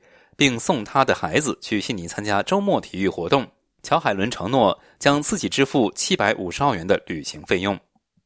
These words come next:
二月一日，总理安东尼·阿尔巴尼斯和反对党领袖彼得·达顿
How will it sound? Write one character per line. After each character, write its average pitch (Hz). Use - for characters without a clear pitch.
二 175
月 156
一 156
日， 175
总 -
理 139
安 135
东 147
尼· 110
阿 120
尔 92
巴 104
尼 110
斯 113
和 107
反 90
对 165
党 117
领 73
袖 101
彼 -
得· 101
达 80
顿 156